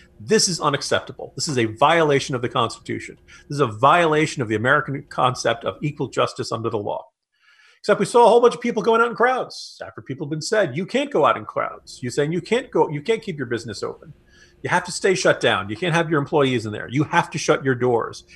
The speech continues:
Yes, this may be putting you out of business. You have to make that sacrifice for the greater good." And then all these other people in the streets, no, they don't have to make that sacrifice. They can still gather. That's fine. Lots of people right around then said, "Oh,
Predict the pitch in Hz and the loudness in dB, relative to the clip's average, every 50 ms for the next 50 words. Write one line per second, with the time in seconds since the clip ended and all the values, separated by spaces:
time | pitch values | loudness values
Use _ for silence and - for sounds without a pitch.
0 | - - - _ 131 147 208 196 185 - - 156 151 - 143 139 151 156 135 139 | -20 -20 -18 _ 2 4 4 4 4 0 -2 -2 -2 0 0 2 2 2 0 -2
1 | 131 - 156 151 135 131 127 120 117 110 123 185 185 185 - 185 185 151 - - | -2 0 0 0 2 2 2 2 2 4 4 2 2 4 2 0 0 0 -2 -8
2 | - - _ _ _ 131 147 170 165 165 - 175 165 165 - - 165 156 151 139 | -12 -20 _ _ _ 2 2 2 2 2 2 0 0 0 -2 -4 -2 -2 -2 0
3 | - 151 139 139 - - 143 139 - - 123 - - 113 107 104 - - - 117 | 2 0 0 0 2 0 0 2 2 -2 -2 0 0 0 0 0 -4 -8 -8 -6
4 | 117 107 110 110 104 98 - - - - 135 - _ _ _ _ _ _ _ _ | -2 0 2 2 0 -2 -4 -8 -8 -10 -14 -20 _ _ _ _ _ _ _ _
5 | _ _ _ _ _ _ - 120 127 135 135 135 131 - 147 139 143 - 151 151 | _ _ _ _ _ _ -4 -2 0 2 2 2 2 2 2 0 0 -4 -4 -4
6 | 160 147 143 135 - - 175 196 185 156 - - - 131 127 120 131 127 131 117 | -4 -4 -4 -6 -4 -4 -4 -4 -4 -6 -10 -4 0 0 2 2 4 2 2 2
7 | 104 98 - - - 95 - 113 110 - - 104 - - - - - - - - | 0 -4 -8 -8 -12 -10 -10 -10 -12 -10 -12 -14 -16 -18 -20 -20 -20 -20 -18 -4
8 | - 117 107 139 127 - 139 117 113 110 101 92 - 87 - 104 - - - - | -2 -2 -2 -2 -4 -4 -4 0 2 0 0 2 2 0 0 0 -4 -8 -8 -10
9 | - 135 - _ _ _ _ _ _ _ _ _ _ _ _ _ _ _ _ - | -10 -12 -16 _ _ _ _ _ _ _ _ _ _ _ _ _ _ _ _ 2
10 | 147 196 - - - 277 277 208 - 220 220 214 214 208 196 185 175 170 175 175 | 2 2 2 0 0 0 2 4 4 6 6 6 6 6 6 6 4 4 2 2
11 | 170 160 139 - 135 - - 208 226 220 165 123 104 104 | 2 0 -2 -4 -4 2 4 6 6 6 6 4 2 2